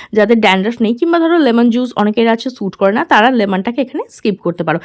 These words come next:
এরপর আমি এখানে অ্যাড করছি একটা ক্লিনিক প্লাস শ্যাম্পু। তোমরা যে কোনো শ্যাম্পু দিতে পারো, যে যেই শ্যাম্পুটা ইউজ করো সেটা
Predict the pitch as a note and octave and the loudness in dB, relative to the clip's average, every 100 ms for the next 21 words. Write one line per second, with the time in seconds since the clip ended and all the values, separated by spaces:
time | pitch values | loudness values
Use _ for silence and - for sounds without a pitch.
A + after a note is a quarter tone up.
0 | - - - D4 E4+ C4+ C4+ A#3 A3+ G3+ | -10 -6 2 2 4 2 2 2 2 0
1 | G#3 A3+ F#3 E3+ - G3+ - - F#3 - | -4 -4 -4 -6 -6 -6 -4 -4 -2 0
2 | G#3 - A3+ A#3+ B3 G3 G#3 - E3 E3 | -2 0 -2 -2 -2 -4 -4 -4 -6 -6
3 | - - - _ - G4 A4 A3+ F3 A#3 | -6 -6 -10 _ 0 2 2 0 2 4
4 | A#3 G#3+ G#3+ E3+ F3+ F3 E3+ F3 F3+ F3 | 4 2 0 -2 -2 -4 -4 -2 0 0
5 | G3 C#4 D4 B3+ A3+ A#3 A#3 F3+ F3+ G3 | 2 4 4 2 2 0 0 -4 -4 -4
6 | A3+ G3+ G#3 - G#3 B3+ F4+ F4 F#3+ F#3 | -2 -2 -6 -6 -4 -2 -2 -2 0 2
7 | F#3 | 0